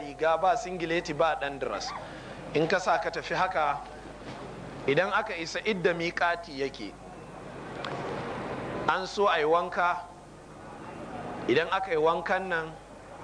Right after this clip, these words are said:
a yi alwala, mutum ya fito ya yi sallah raka'a biyu. Ita wannan sallah abin duk da ya sauƙaƙa ka karanta ya yi. Sai dai malamai sun ce an so ka karanta ƙuliya a raka'a farko.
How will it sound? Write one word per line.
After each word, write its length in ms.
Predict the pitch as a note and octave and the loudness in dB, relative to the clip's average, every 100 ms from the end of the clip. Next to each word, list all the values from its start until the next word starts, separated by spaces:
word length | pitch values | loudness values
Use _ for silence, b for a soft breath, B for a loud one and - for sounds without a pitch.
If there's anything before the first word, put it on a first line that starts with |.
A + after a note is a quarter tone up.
| - - - - - - - | -10 -10 -8 -8 -8 -4 0
a 40 | |
yi 60 | A2+ | 0
alwala, 680 | C#3+ C#3+ C3+ D#3 E3 E3 - - - - - | 2 2 4 4 6 4 2 -6 -14 -18 -14
mutum 240 | - E3+ | -4 0
ya 80 | D#3 | 0
fito 300 | C3 E3 F#3+ | 0 2 6
ya 80 | F3 | 6
yi 60 | D3+ | 4
sallah 460 | - F3 F3 D3 | 2 2 4 4
raka'a 440 | C#3+ D3 F3+ D3 A#2+ | 4 2 2 2 0
biyu. 220 | A#2 A2+ G#2+ - - - - - - - - - - | -2 -6 -6 -10 -12 -12 -10 -10 -10 -8 -8 -8 0
Ita 200 | E3+ F#3 G3+ | 0 4 4
wannan 300 | G#3 G#3 F#3+ | 4 2 2
sallah 420 | G#3 G3+ F#3+ E3 D#3+ | 2 4 4 4 4
abin 280 | E3 G#3+ F3 | 2 0 2
duk 200 | G#3+ E3+ | 0 4
da 80 | F#3+ | 6
ya 100 | G3 | 6
sauƙaƙa 440 | F#3+ E3+ F#3 F#3+ | 4 4 4 2
ka 100 | F3+ | 2
karanta 500 | - G3 E3 - C#3 | 2 2 2 2 2
ya 200 | C#3 C3+ | 4 4
yi. 200 | C3 A#2 - - - - - - - | 2 -2 -12 -16 -16 -16 -14 -14 -10
Sai 160 | - D#3 | 2 6
dai 100 | F3+ | 6
malamai 400 | F3 E3 E3 F3+ | 6 4 0 -2
sun 180 | G#3 G3 | -4 -2
ce 140 | G3 | 0
an 240 | F3 F#3 F#3+ | 2 2 4
so 200 | - G#3 | 4 6
ka 120 | G#3 | 4
karanta 680 | G#3 F#3+ F3 - E3 D#3+ - - - | 4 4 2 2 4 6 2 -4 -8
ƙuliya 540 | - A3 A3 G#3+ G#3+ F#3+ | 2 6 8 8 6 4
a 40 | F3 | 2
raka'a 240 | F3+ F3 E3 | 2 2 2
farko. 420 | C#3+ B2+ A#2 A#2 | 2 0 -2 -6